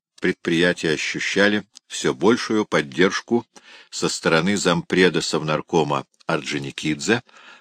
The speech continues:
приверженца более умеренных темпов индустриализации. Не без его влияния произошел уже упомянутый выше перелом лета тридцать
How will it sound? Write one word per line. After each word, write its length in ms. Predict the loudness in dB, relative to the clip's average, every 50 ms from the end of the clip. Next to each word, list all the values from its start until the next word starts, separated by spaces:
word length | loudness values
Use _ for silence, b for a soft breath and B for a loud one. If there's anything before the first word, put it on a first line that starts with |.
| B B
приверженца 880 | 2 4 6 6 8 6 6 4 2 0 -2 -2 -2 0 0 0 0
более 400 | 2 2 4 4 6 6 4 4 4 2
умеренных 720 | 2 2 4 4 4 4 4 2 0 0 -2 -4 -6 -6
темпов 560 | -2 0 0 0 0 -2 -6 -6 -6 -8 -16 b b b b b b b -4
индустриализации. 1200 | -2 -2 -2 -2 -2 -4 -4 -4 -2 0 0 2 2 0 -2 -2 -4 -6 -6 -8 -8 -10 -10 -14 _ _ _ _ _ _ _ _ _ -20 -20 b b b b b b b b
Не 140 | 2 4
без 200 | 4 4 4 4
его 260 | 4 4 8 8 8 8
влияния 580 | 8 6 8 8 8 6 6 4 2 -2 -2
произошел 640 | 0 2 4 4 4 4 4 2 2 2 2 2 2
уже 300 | 2 2 4 4 4 2 2 _
упомянутый 800 | -2 0 2 2 4 4 4 4 2 2 0 -2 0 2 2 2
выше 460 | 4 2 2 2 2 2 2 2 2 _ 2
перелом 560 | 2 4 6 4 4 6 6 6 6 4 4
лета 360 | 6 6 6 4 4 2 -2
тридцать 540 | -2 -2 -2 -2 -2 -2 -2 -2 -2 -2